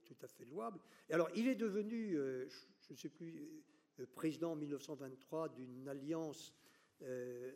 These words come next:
internationale juive, ou je ne sais plus quel était le, c'est une association internationale, euh, tout simplement parce que cette association était, euh, euh, principalement axée sur, euh, la, la création et la diffusion d'écoles à travers le, le monde, quoi. Voilà ce qu'on peut dire. Donc,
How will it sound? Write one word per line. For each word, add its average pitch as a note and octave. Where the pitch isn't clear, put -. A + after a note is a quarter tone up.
internationale C3+
juive, C#3+
ou B2+
je B2+
ne B2+
sais D3
plus D3
quel C3
était C3
le, A#2+
c'est -
une D3
association C#3+
internationale, C3
euh, C#3+
tout F#3+
simplement G3
parce -
que G3+
cette D#3+
association D#3+
était, D#3
euh, B2+
euh, A#2+
principalement D3+
axée F#3+
sur, D#3+
euh, B2+
la, C3
la C#3
création E3
et C#3+
la B2+
diffusion C#3+
d'écoles B2+
à B2+
travers C3
le, B2
le B2+
monde, A#2+
quoi. B2+
Voilà D3+
ce D3+
qu'on C#3
peut C3+
dire. A3
Donc, C3+